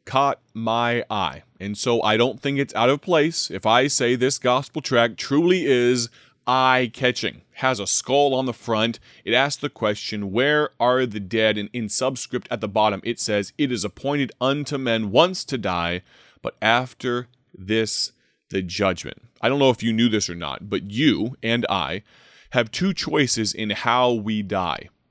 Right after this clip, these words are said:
When we ask the question, "Where are the dead?" there are two possible answers, and that depends on a choice we make while we are still living. We, you, can die in the Lord, as Revelations fourteen thirteen says,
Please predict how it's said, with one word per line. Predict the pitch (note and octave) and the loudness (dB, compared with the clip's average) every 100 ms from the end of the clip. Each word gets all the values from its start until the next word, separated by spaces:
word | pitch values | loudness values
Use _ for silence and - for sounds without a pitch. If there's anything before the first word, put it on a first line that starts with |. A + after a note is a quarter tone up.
| _ _ - | _ _ -8
When | G#2 B2 | -2 0
we | A#2 | 0
ask | A#2 F3 - | 0 0 -4
the | |
question, | A#2+ B2 A#2+ G#2+ F#2+ | -4 -2 -2 -4 0
"Where | G#2+ B2+ - | 2 4 2
are | A2 A#2 | 2 2
the | G2 F2+ | 0 -6
dead?" | F2 F2 G2+ D3 - | -2 0 0 -4 -12
there | A#2+ B2+ A#2 | -2 2 2
are | G2+ | 0
two | - D#3 D3 | -2 -4 -2
possible | D3 B2 C3+ G#2 - | -2 -2 -2 -6 -8
answers, | A2 A#2+ A2 F#2+ F#2 - | -6 -6 -6 -10 -10 -8
and | A2 | -4
that | A2 - | -4 -4
depends | F#2 B2+ C3 A#2 | -8 -4 -4 -4
on | G2 | -6
a | F#2 | -8
choice | - C3+ C3 - | -4 -2 -2 -4
we | A#2+ | -4
make | A#2+ G2+ G2+ | -2 -2 -4
while | E2+ G#2+ A#2 | -4 -2 -2
we | G#2+ | -2
are | G2 | -6
still | - G#2+ F#2 | -6 -8 -4
living. | F#2+ F2 - - _ _ _ _ - | -4 -4 -6 -16 _ _ _ _ -16
We, | G#2+ B2 D3 G#2 A#2+ C3 | -2 2 2 2 -2 -8
you, | G#2+ C#3 A#2+ F#2 A#2+ B2 | -6 -2 -2 -2 -6 -6
can | C#3 A#2+ G#2+ | -4 -2 0
die | A#2 A2 G#2+ - - | 2 2 0 -4 -2
in | D#3 F3+ F3+ | 0 2 0
the | B2 A2+ | 2 2
Lord, | G#2 D#2 - G#2 C3+ - | 0 -4 -6 -10 -10 -8
as | G2+ | -6
Revelations | G2 G#2 G2 G2+ - F#2 | -2 -2 -2 -4 -6 -12
fourteen | - G#2 G2+ - G2+ F#2 | -10 -10 -10 -10 -12 -8
thirteen | G#2 F#2 - F2 | -8 -10 -12 -8
says, | - F#2+ G2+ | -6 -4 -4